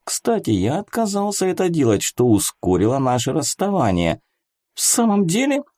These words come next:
Озадачилась Жозефина. "Странно, мне казалось..." "Да, скорее всего, перепутала, но это не важно.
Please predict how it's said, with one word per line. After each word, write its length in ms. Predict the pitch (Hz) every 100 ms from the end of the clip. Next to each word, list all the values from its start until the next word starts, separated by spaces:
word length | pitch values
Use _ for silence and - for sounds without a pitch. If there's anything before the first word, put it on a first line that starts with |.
| _
Озадачилась 640 | 156 151 147 143 143 135
Жозефина. 680 | 123 131 143 120 135 135 123 - _
"Странно, 760 | - - - 285 202 170 170 180
мне 240 | 180 175 165
казалось..." 540 | 170 185 214 180 - _ _ _ _ _
"Да, 320 | 220 151 120
скорее 420 | - - 165 160 147
всего, 260 | 123 156
перепутала, 680 | 147 160 151 - 127 120 120
но 140 | 180
это 160 | 262 233
не 100 | 214
важно. 460 | 135 117 - 110